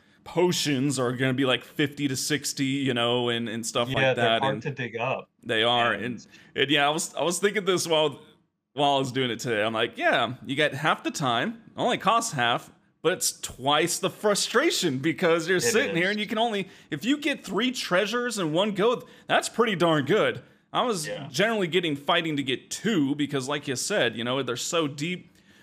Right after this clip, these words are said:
Speaker 1: Choco's starting out for me, and if, if you've gotten all the Chocographs up to this point like I have, you're probably about similar.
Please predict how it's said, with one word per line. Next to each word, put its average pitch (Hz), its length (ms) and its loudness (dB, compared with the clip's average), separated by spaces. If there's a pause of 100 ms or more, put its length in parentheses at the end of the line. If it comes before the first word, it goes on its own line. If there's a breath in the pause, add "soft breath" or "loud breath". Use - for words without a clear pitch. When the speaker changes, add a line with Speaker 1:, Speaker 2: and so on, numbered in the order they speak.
Speaker 1:
Choco's 165 460 2
starting 151 240 0
out - 160 0
for 151 80 -4
me, 156 320 0
and 135 120 0
if, 120 140 -6
if 131 160 -6
you've 165 120 -6
gotten 143 240 0
all 139 140 2
the 127 200 0
Chocographs 120 600 -2
up 104 120 -18
to - 60 -16
this 120 160 -4
point 113 180 -6
like 104 140 -6
I 120 160 -2
have, 120 200 -2
you're 165 60 -12
probably 170 280 -2
about 120 200 -2
similar. 120 420 -6